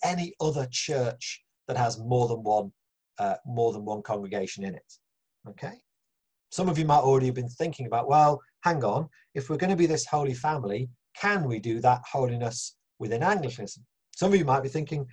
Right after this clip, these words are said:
"Hang on, how do we make sure that we're united with as many people as possible?" These are good questions, valid, uh, questions, and they, s-, they, they, they,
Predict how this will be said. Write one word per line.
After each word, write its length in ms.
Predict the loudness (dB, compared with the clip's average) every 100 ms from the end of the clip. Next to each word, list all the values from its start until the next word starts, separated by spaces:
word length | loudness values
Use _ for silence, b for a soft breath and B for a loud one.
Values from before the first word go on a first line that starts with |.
| b b
"Hang 160 | -2 2
on, 180 | 2 0 b b
how 300 | -6 2 4
do 120 | 6 4
we 100 | 2
make 280 | 2 2
sure 300 | 0 -2 0
that 140 | 0 -2
we're 160 | -2
united 640 | -2 -2 0 2 2 -2 -4
with 120 | -2
as 120 | -2
many 260 | 0 -2 -4
people 340 | -8 -12 -8
as 100 | -8 -8
possible?" 460 | -10 -8 -8 -12 -16 _ _ _ _ _ _
These 140 | -2 0
are 60 |
good 260 | 2 0 0
questions, 480 | 4 4 4 -8 -4
valid, 400 | 2 2 2 0 b b _
uh, 120 | -8 -8 -4
questions, 800 | -2 -2 -2 -6 -8 -6 -8 -10 b b _
and 160 | -4 0
they, 60 | -2
s-, 280 | -2 -6 -10 _ -4
they, 160 | -4
they, 320 | -2 -2 -2 -4 _
they, 200 | -4 -4